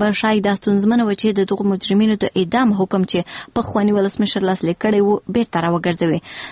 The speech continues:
ځکه دې کار د ورځپاڼې په باور سیاسي تاوان درلود او ښایي د خلکو له اعتراضونو سره هم مخامخ سوی وای. نیویارک ټایمز لیکي، د ولسمشر اشرف غني احمدزي دفتر له پرله پسې اړیکو سره سره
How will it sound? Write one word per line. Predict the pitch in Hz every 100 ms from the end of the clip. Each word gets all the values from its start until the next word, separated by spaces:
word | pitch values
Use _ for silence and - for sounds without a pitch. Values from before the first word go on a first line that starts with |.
| -
ځکه | 226 - 226 - 196
دې | 220
کار | 220 208
د | 196
ورځپاڼې | 196 - 202 202
په | 196
باور | 185 196 214
سیاسي | - 185 - 196 202
تاوان | 175 196 254
درلود | 254 240 240 -
او | 190
ښایي | - 254 226
د | 170
خلکو | 208 208 208
له | 180
اعتراضونو | - 175 175 190 208
سره | 226 214
هم | 226 208
مخامخ | - 180 208 -
سوی | 190 160
وای. | 170 175 - - - - - 254
نیویارک | 277 285 -
ټایمز | 277 240 247
لیکي، | 233 254 254 _ _ -
د | 233 233
ولسمشر | 226 220 247 226 240 -
اشرف | 202 214 -
غني | 214
احمدزي | 208 208 208 208
دفتر | 196 - 208 196
له | 185
پرله | 214 214 196
پسې | 185 - 196 185
اړیکو | 180 - 175
سره | 180 226 -
سره | 254